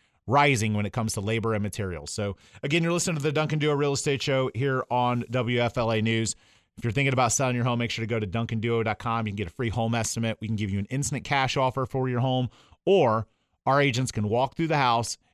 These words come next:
and give you all the tips and tactics that you need to sell your home for the most money. And that's what I'm gonna talk about next. I'm gonna talk next. You, you see, ev-, everyone, including myself, look, we, we buy homes for instant cash. We'll, we'll come in with an instant cash offer if the,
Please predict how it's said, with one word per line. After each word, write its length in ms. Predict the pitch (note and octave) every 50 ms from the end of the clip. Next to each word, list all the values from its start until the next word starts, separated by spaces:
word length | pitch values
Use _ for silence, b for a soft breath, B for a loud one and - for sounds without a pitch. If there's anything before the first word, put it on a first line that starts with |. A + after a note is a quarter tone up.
| _
and 100 | - A#2
give 140 | G#2+ A2+ G#2
you 80 | A2 A2
all 240 | - A2+ A2+ A#2+ C3+
the 140 | C#3 D3+ D#3
tips 340 | D3+ - E3+ D#3+ D3+ -
and 120 | E3+ E3 -
tactics 520 | - D#3 D3 C#3 C3+ - - A#2 - -
that 140 | - A2 G#2
you 180 | G#2+ A2+ C3+ C#3+
need 380 | D#3 D3 B2+ A2+ G#2+ G2 F2+ b b b b b -
to 120 | - B2+ A#2+
sell 260 | - - C3+ B2 B2
your 140 | B2 B2+ A#2
home 220 | A2+ B2 B2 A#2+
for 140 | - B2 A#2+
the 140 | A2+ B2 A#2+
most 480 | B2 B2 B2 B2+ B2+ A#2 - - -
money. 360 | G#2+ G#2 G2 F2+ D#2+ C#2+ D2 B B B B B B
And 100 | - A#2
that's 200 | D3+ E3+ F#3 -
what 120 | B3 A3+
I'm 80 | A#3 G#3
gonna 140 | F3+ D#3 C#3
talk 260 | - D#3 C#3 C3 -
about 260 | C3 A2 A2+ G#2 F2+
next. 460 | F#2 G2+ G2 F#2 E2 - - - - b b b b b b -
I'm 80 | -
gonna 120 | F#3 B3 B3+
talk 240 | G#3+ A#3 - C3 B2+
next. 340 | D3+ C#3+ C#3 - - - - -
You, 160 | - C3 C3 A#2
you 240 | B2 C3 C3 C#3
see, 240 | B2+ - - F#3 F3
ev-, 140 | F3 F3 -
everyone, 500 | - C#3 D3+ F3 F#3+ F#3+ F#3+ F#3+ F#3+ F#3
including 340 | D#3+ E3 - C#4 D4+ D4 D4
myself, 400 | C4+ B3+ A3 - G#3+ D3+ G2 - -
look, 220 | E3 F3+ D3+ - C3+
we, 160 | C#3 D3+ D3+
we 180 | - - D3+ F#3
buy 200 | F#3 G3 G3+ F#3+
homes 340 | E3+ F3+ F3 E3 D#3 B2+ B2+ -
for 180 | - - D#3 D3
instant 380 | C#3 - D3 D3 - - - A2+
cash. 380 | - C#3+ C#3 C#3+ C#3 - -
We'll, 160 | C3 C3+ C#3 -
we'll 140 | B2 D3 -
come 200 | - E3+ D3+ D3+
in 120 | D3+ D3+
with 160 | D3 C#3+ C3
an 80 | B2+ C3
instant 280 | C3+ C#3 - - A#2
cash 280 | - - C3+ C3 B2 -
offer 320 | C3 B2+ C3 - D#3 C#3+
if 100 | B2 -
the, 140 | - A2 G#2+